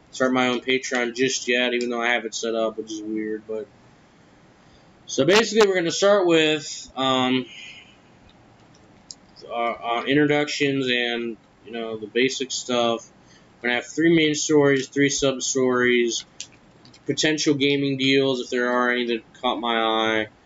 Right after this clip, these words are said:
and, um, you know, then I might do a, I'm thinking about whether I'm gonna do a, like a, what do you call it, a,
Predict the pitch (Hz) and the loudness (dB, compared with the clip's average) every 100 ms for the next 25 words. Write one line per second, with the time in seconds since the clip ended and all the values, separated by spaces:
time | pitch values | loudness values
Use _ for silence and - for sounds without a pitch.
0 | _ _ _ _ 113 120 123 120 120 123 | _ _ _ _ -2 0 0 -2 -2 -2
1 | 123 123 127 123 _ _ - 127 120 120 | 0 -2 -2 -6 _ _ -14 -8 -6 -6
2 | - _ _ _ 143 160 170 151 147 151 | -10 _ _ _ 0 2 2 2 2 4
3 | 175 208 214 175 196 170 147 117 139 143 | 4 2 0 -2 2 4 4 2 -2 -2
4 | 143 185 196 185 165 156 151 147 147 143 | 0 -2 0 0 2 2 2 4 4 2
5 | 139 143 139 131 123 120 110 _ _ _ | 2 4 4 4 2 -2 -6 _ _ _
6 | _ _ _ - - _ - - - - | _ _ _ -20 -20 _ -20 -20 -20 -20
7 | _ - - - - - - _ - - | _ -20 -20 -20 -20 -20 -20 _ -20 -20
8 | - _ 127 127 135 123 117 113 117 120 | -20 _ -4 -2 -2 -2 -2 -2 -2 -2
9 | 110 - 107 107 104 104 107 107 104 | -4 -4 -4 -2 -4 -2 0 0 -2